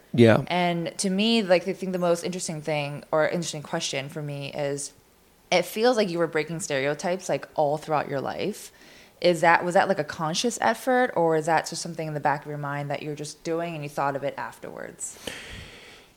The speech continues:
Speaker 1: You know what's really interesting is when I reflect back on my life and I think about being in hip hop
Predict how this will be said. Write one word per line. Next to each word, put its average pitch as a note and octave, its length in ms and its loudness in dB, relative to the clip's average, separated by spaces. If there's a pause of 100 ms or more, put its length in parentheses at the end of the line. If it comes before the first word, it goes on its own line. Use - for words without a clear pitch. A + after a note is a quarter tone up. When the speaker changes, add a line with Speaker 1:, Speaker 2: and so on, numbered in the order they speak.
(160)
Speaker 1:
You D3 120 10
know E3 100 12
what's F3 180 10
really C#3 200 12
interesting B2 560 8
is A2 540 8
when A2 180 10
I A2 220 10
reflect B2 480 8
back A2+ 300 10
on G#2 480 10 (200)
my G2 200 8
life - 400 0 (800)
and G#2 120 8
I G2 60 8
think A2 240 4
about G#2+ 320 6
being G#2 220 6
in F#2 80 2
hip G2+ 180 2
hop G#2+ 260 -2